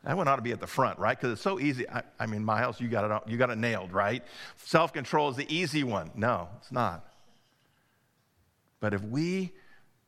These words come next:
truly repent, we truly seek God, I, "God, I wanna do this right. I wanna, I wanna be the best Christian I can be.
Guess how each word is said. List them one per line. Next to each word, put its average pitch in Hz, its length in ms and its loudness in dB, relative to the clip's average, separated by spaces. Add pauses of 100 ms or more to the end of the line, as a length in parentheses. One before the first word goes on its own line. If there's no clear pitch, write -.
truly 220 640 -2
repent, 160 640 -2 (520)
we 120 100 2
truly 190 520 2
seek 180 420 0
God, 104 400 2 (300)
I, 110 100 6
"God, 147 420 0
I 160 160 -2
wanna 147 320 0
do 120 280 0
this 117 240 -2
right. 113 360 2
I 120 140 2
wanna, 143 540 0
I 110 120 0
wanna 151 320 0
be 127 340 0
the 120 180 0
best 143 360 2
Christian 143 400 -2
I 123 120 2
can 143 380 -2
be. 143 220 0